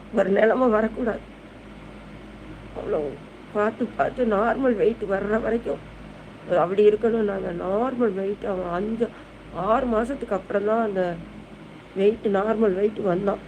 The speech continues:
அதுக்கப்புறம் தான் என் குழந்தைய எல்லார்கிட்டையும் கொடுத்தேன், எல்லார்கிட்டையும் பார்த்தேன். அது வரைக்கும் அப்படி வளர்த்துட்டு இருந்தேன். ஆனா அந்த பிள்ளைய இன்னைக்கு என்ன வளர்த்துட்டாங்கன்னு சொல்லு அப்படின்னு சொல்லி கொடுக்குறாங்க.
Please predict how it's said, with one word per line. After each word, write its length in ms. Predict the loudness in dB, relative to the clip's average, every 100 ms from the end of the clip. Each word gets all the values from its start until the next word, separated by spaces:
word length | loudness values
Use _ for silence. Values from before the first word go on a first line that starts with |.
| -4
அதுக்கப்புறம் 800 | -2 -2 -2 -2 -2 0 4 4
தான் 100 | 2
என் 160 | 0
குழந்தைய 400 | 0 0 2 2 0 -4 -16 -16 -4
எல்லார்கிட்டையும் 680 | 2 4 4 0 0 -2 -2
கொடுத்தேன், 420 | -4 -2 2 4 4
எல்லார்கிட்டையும் 520 | 2 0 -2 -6 -6
பார்த்தேன். 840 | -10 -12 -16 -16 -16 -16 -10 -6 2
அது 160 | 2
வரைக்கும் 340 | 4 4 4 0
அப்படி 400 | -2 -6 -2 2
வளர்த்துட்டு 400 | 2 0 -6 -4
இருந்தேன். 300 | -2 0 -2 -8 -18 -18 -18 -2
ஆனா 160 | 0 2
அந்த 200 | 2 0 -4
பிள்ளைய 260 | -2 2 2
இன்னைக்கு 440 | 4 2 2 -6 -6 -16 -18 -18 -18 -18 -2
என்ன 340 | 2 4 2 2
வளர்த்துட்டாங்கன்னு 760 | 2 2 -2 -2 0 0 -2
சொல்லு 400 | -2 -4 -2 -6
அப்படின்னு 300 | -4 -4 -4
சொல்லி 200 | -4 -4
கொடுக்குறாங்க. 520 | -4 -4 -6 -6 -6